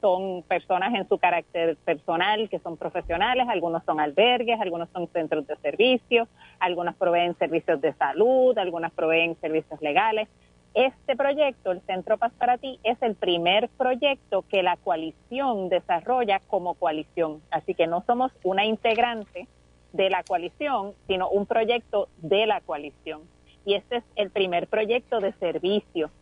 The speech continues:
que se desarrolla desde la coalición y se desarrolla desde el municipio de Adjuntas. Así que ubicamos en el barrio Yahuecas de Adjuntas, precisamente porque mirando el mapa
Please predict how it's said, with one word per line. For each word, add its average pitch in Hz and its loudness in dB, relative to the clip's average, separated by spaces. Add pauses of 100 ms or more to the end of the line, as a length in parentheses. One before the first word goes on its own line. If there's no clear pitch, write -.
(220)
que 190 0
se 180 -4
desarrolla 165 -2
desde 190 0
la 202 -2
coalición 233 -4
y 208 0
se 180 -2
desarrolla 202 -2
desde 180 -6
el 170 -8
municipio 165 -4
de 208 2
Adjuntas. 170 -8
Así 156 -8
que 160 0
ubicamos 170 -2
en 220 -2
el 165 -2
barrio 165 -2
Yahuecas 196 0
de 214 -6
Adjuntas, 262 -4 (400)
precisamente 220 -2
porque 180 -2
mirando 165 0
el 208 0
mapa 226 -2